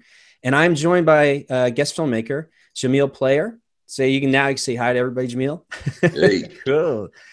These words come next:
Speaker 1: That is a
Speaker 2: Mm-hmm.
Speaker 1: cool voice. <laughs>
Speaker 2: Thanks.
Speaker 1: So Jameel, um, has, is, l-, we'll give a little bio what Jameel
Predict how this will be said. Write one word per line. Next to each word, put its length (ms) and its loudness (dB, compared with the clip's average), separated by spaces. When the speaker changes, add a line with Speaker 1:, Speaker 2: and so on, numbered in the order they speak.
Speaker 1:
That 120 0
is 140 -2
a 20 -8
Speaker 2:
Mm-hmm. 100 -14
Speaker 1:
cool 160 -8
voice. 540 -10
<laughs> 60 -16
Speaker 2:
Thanks. 800 0
Speaker 1:
So 340 -2
Jameel, 760 4
um, 360 2
has, 320 -8
is, 560 -4
l-, 160 -12
we'll 180 -10
give 120 -4
a 40 -2
little 140 -2
bio 460 -6
what 220 -8
Jameel 500 -8